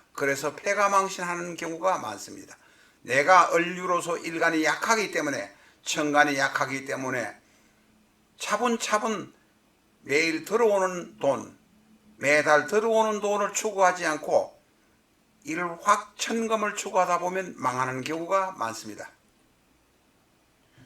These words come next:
그러나 을류는 능력 있는 사람이 많습니다. 손재주가 좋은 사람도 많습니다. 칼을 잘 다룹니다.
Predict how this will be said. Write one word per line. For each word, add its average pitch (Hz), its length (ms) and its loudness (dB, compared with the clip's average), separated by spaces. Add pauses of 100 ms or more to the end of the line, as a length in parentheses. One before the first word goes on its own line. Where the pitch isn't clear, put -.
(520)
그러나 151 600 4
을류는 160 540 0
능력 190 500 2
있는 139 260 -2
사람이 151 460 -4
많습니다. 123 800 -8 (420)
손재주가 220 1080 0
좋은 180 220 0
사람도 196 320 2
많습니다. 110 640 -4 (720)
칼을 151 400 -4
잘 139 220 -2
다룹니다. 131 520 -6